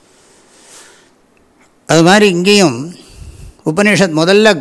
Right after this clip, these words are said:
பிரம்மாண்டமா ஈஸ்வரனுடைய லக்ஷணத்தை சொல்லித்து, அம்பஸ்ய பாறையிலேருந்து தொடங்கி ஈஸ்வரனுடைய லக்ஷணத்தை ரொம்ப கம்பீரமா உபதேசம் பண்ணித்து.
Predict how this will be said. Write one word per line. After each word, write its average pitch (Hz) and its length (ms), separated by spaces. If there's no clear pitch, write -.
பிரம்மாண்டமா 196 1040
ஈஸ்வரனுடைய 180 600
லக்ஷணத்தை 160 420
சொல்லித்து, 131 420
அம்பஸ்ய 147 580
பாறையிலேருந்து 135 540
தொடங்கி 135 560
ஈஸ்வரனுடைய 196 680
லக்ஷணத்தை 190 500
ரொம்ப 160 260
கம்பீரமா 190 680
உபதேசம் 160 520
பண்ணித்து. 120 380